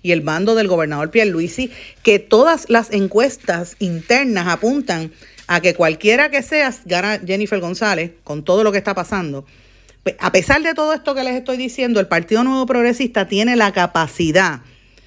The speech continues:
porque son disciplinados, de organizarse y de unirse cuando tienen que hacerlo. Donde más disciplina tiene el Partido Nuevo Progresista, y eso hay que dársela,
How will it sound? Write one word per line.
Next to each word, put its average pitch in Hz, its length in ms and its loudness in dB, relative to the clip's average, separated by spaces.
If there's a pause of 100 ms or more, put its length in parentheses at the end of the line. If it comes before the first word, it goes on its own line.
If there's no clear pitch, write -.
(960)
porque - 280 0
son 202 220 4
disciplinados, 170 880 0 (140)
de 165 140 0
organizarse 170 1040 0
y 254 120 0
de 214 120 4
unirse 185 460 -2
cuando 220 260 0
tienen 175 300 -6
que 208 80 -4
hacerlo. 151 420 -4
Donde 151 300 -4
más 220 340 0
disciplina 240 800 0
tiene 190 240 -2
el 170 100 -4
Partido 160 440 -2
Nuevo 208 280 -2
Progresista, 170 800 -4 (760)
y 143 140 -6
eso 151 140 -2
hay 226 80 4
que 214 180 4
dársela, 160 640 0